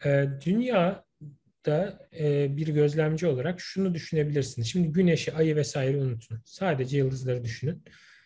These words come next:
Yıldızlar yirmi dört, işte yaklaşık yirmi dört, yani yirmi üç saat elli altı dakikada bir, e,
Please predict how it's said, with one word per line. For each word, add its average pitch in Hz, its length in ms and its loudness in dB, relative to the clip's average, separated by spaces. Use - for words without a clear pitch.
Yıldızlar 175 960 2
yirmi 170 240 4
dört, 170 260 4
işte - 200 -6
yaklaşık 127 580 -4
yirmi 107 180 2
dört, 110 180 -4
yani 117 180 0
yirmi 139 200 4
üç - 400 -4
saat - 540 -6
elli 131 200 0
altı 120 240 -6
dakikada 113 600 -4
bir, 175 340 -2
e, 131 360 4